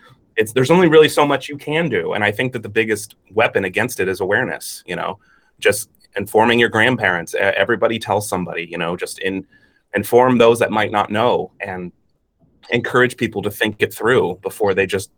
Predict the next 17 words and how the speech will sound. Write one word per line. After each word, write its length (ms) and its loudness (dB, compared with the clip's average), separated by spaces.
you 100 -4
know, 240 -4
jump 260 0
onto 280 4
the 220 0
computer 420 0
or 260 -2
jump 220 -2
to 80 -4
the 80 0
bank 280 0
and 140 -4
getting 240 0
money 240 0
for 160 0
whatever 300 0
reason, 320 -6